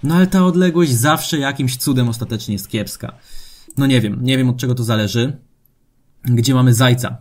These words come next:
to jest istotne. Dopiero na szesnastym miejscu też sobie nie poradził z tą skocznią za bardzo. No zresztą ja, y, tutaj no nie mogę powiedzieć, że sobie nie poradziłem, bo siódme miejsce nie jest jakieś złe.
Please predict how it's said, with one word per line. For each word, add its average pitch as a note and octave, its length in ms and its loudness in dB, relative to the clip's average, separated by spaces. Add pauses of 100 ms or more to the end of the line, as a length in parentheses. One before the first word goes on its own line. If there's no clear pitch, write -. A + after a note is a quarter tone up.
to A2 60 -6
jest A2 160 -4
istotne. A2 640 -4 (200)
Dopiero C#3 500 0
na A#2+ 100 0
szesnastym A#2 500 -4
miejscu G#2 240 -4
też B2 200 -2
sobie G#2+ 220 -4
nie G#2 80 -2
poradził G#2 340 -4
z F#2 60 -12
tą G#2 120 -4
skocznią G#2+ 340 -6
za G#2+ 120 -4
bardzo. A2+ 300 -2
No C#3+ 80 -2
zresztą D#3 460 -2
ja, D#3 360 -2 (680)
y, D#3 240 -2
tutaj F3 280 0
no F3 80 2
nie F3+ 100 4
mogę F#3 200 4
powiedzieć, C#3 360 -2
że C3+ 80 -4
sobie C#3 220 -4
nie C#3 100 -2
poradziłem, C#3+ 460 2
bo A2 60 -2
siódme A#2+ 260 0
miejsce A#2 280 0
nie A#2 80 2
jest A2 140 -2
jakieś G#2+ 260 -2
złe. C#3+ 300 -2